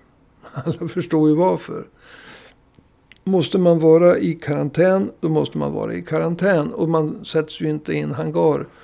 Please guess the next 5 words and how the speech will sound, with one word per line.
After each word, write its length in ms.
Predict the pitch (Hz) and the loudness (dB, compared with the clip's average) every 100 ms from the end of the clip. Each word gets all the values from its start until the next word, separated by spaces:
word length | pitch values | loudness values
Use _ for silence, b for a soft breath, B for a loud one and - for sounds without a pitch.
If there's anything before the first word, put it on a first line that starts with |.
| b b - | b b 0
eller 220 | 175 175 | 2 4
på 200 | 170 156 | 2 0
ett 280 | 151 - - - | 0 -6 -20 -20
flytande 640 | - 170 165 151 147 151 151 - | -6 -2 0 -2 -6 -6 -8 -12
sjukhus, 640 | - 165 156 156 139 | -8 -6 -4 -6 -6